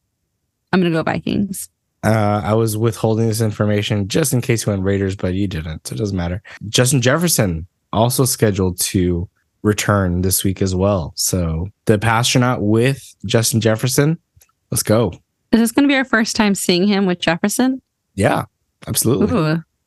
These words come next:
Speaker 1: this will be interesting. Yeah, no.
Speaker 2: Vikings all the way.
Speaker 1: Understandably so.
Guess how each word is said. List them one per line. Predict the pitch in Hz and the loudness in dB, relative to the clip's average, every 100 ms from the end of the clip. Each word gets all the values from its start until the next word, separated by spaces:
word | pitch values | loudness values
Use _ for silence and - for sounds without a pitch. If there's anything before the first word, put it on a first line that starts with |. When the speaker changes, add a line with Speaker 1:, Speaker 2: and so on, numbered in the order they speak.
| _ | _
Speaker 1:
this | 175 170 | -2 0
will | |
be | 170 | 2
interesting. | 170 180 180 156 - 185 | 0 0 -2 0 0 0
Yeah, | 190 202 170 185 | 0 2 0 -2
no. | 196 196 175 185 _ _ - 208 _ _ - | -2 0 -2 -4 _ _ -4 -4 _ _ -2
Speaker 2:
Vikings | 98 107 120 120 | 0 2 2 2
all | 113 | 2
the | 113 | 2
way. | 123 139 131 _ _ _ - | 2 0 -4 _ _ _ 0
Speaker 1:
Understandably | 240 196 - 156 156 - - | 0 0 0 0 0 -2 -2
so. | 180 - - - | 0 0 0 -2